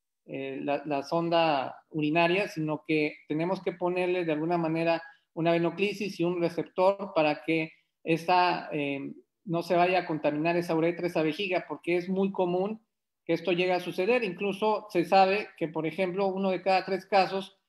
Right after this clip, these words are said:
por, simplemente por la manipulación, va a presentar infección del tracto urinario.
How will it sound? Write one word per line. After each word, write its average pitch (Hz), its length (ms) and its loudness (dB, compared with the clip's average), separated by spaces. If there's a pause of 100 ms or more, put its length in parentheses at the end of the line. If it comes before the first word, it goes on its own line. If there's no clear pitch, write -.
(640)
por, 160 240 2
simplemente 214 600 0
por 175 200 0
la 160 140 4
manipulación, 156 1000 0 (180)
va 165 120 2
a 165 180 -6
presentar 160 480 -2
infección 170 420 -4
del 160 140 0
tracto 151 340 -4
urinario. 175 560 -2